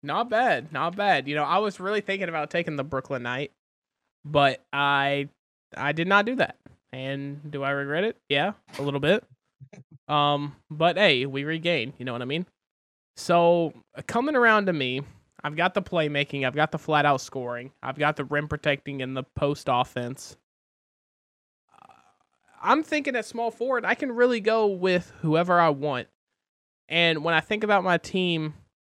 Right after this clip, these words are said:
Speaker 1: I really think that I need that guy that I can go to for a bucket, whether that be in the first quarter, whether that be to beat the halftime buzzer,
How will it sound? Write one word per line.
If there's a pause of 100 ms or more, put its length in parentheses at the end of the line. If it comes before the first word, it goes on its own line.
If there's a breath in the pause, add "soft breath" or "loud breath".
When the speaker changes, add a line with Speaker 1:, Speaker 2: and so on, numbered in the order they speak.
(520)
Speaker 1:
I
really
think
that (480)
I
need
that
guy (200)
that
I
can
go
to (340)
for
a
bucket, (840)
whether
that
be
in
the
first
quarter,
whether
that
be
to
beat
the
halftime
buzzer,